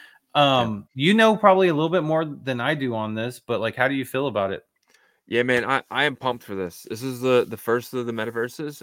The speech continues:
Speaker 1: Obviously, there's I M S O Chris, what he's building, but I think Foxy is kinda, I wouldn't say in the lead right now, but they're already, they're already partner-, they're making partnerships, and they're, they're kinda pushing things out. And, uh, you know, this is gonna be really cool 'cause really good experience. You know, he was in our spaces. He talked about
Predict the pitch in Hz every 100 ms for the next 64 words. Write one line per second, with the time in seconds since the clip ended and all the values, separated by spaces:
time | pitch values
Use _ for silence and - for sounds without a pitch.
0 | - 110 113 - 117 104 104 98 107 101
1 | 95 - 117 - 107 117 120 120 117 107
2 | - 113 120 - 120 131 - 127 120 104
3 | - 135 143 135 _ _ _ _ _ -
4 | 175 240 233 220 160 120 123 156 190 208
5 | 240 220 151 - 151 135 143 139 139 127
6 | - _ 131 - 131 - 117 101 110 117
7 | 113 110 98 95 - 104 - 101 101 -
8 | 101 104 113 101 117 101 104 107 104 104
9 | 101 98 - _ _ 101 104 104 - 110
10 | 104 110 131 214 220 202 208 196 208 196
11 | 139 117 147 156 151 - 147 143 143 139
12 | 127 123 127 135 135 - 123 135 131 120
13 | 127 120 127 120 110